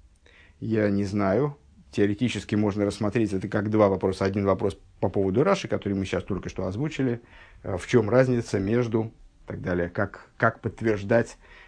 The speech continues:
э, то, что хорошо цадику, хорошо его соседу. А первым вопросом можно, только Ребе его не озвучивает напрямую, э, считать то, почему именно история с Билгой является основным, основной причиной поражения в правах семьи Билга.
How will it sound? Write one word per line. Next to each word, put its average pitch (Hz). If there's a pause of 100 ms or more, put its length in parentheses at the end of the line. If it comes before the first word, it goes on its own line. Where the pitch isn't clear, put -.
(120)
э, 98
то, 113
что 107
хорошо 104
цадику, 104
хорошо 104
его 101
соседу. 101 (480)
А 104 (480)
первым 127
вопросом 123
можно, 117 (840)
только 101
Ребе 98
его 95
не 95
озвучивает 101
напрямую, 107 (320)
э, 95
считать 120
то, 123
почему 110 (560)
именно 107
история 110
с 104
Билгой 139
является 113
основным, 107
основной 110
причиной 117
поражения 104
в -
правах 113
семьи 107
Билга. 85